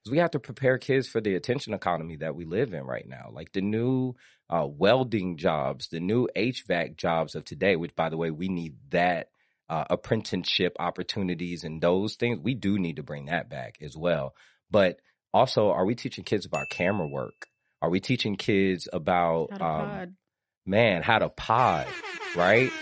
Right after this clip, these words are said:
Speaker 1: Like, uh, I had an opportunity to, to have a partnership with, um, Spotify, and they have a, uh,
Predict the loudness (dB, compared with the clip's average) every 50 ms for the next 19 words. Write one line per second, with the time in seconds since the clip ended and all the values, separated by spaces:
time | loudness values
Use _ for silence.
0 | -10 -10 -10 -6 0 2 4 4 4 4 2 -2 -4 -2 2 2 4 4 4 2
1 | 2 0 0 0 0 2 4 2 2 2 2 0 0 -2 -4 -4 -2 -2 -2 -2
2 | -2 -2 -2 -2 0 0 -2 -2 -2 -4 -2 -2 -2 -4 -6 -6 -2 0 0 0
3 | 0 -2 -4 -6 -6 -6 -4 -4 -4 -6 _ -8 -6 -6 -6 -6 _ -8 -6 -4
4 | -4 -4 -4 -6 -6 -8 -2 0 2 2 2 2 0 -2 -2 -4 -4 -4 -4 -6
5 | -10 -10 -10 -4 -2 -2 0 2 0 0 0 0 -2 -2 -2 -4 -6 -8 -10 -10
6 | -10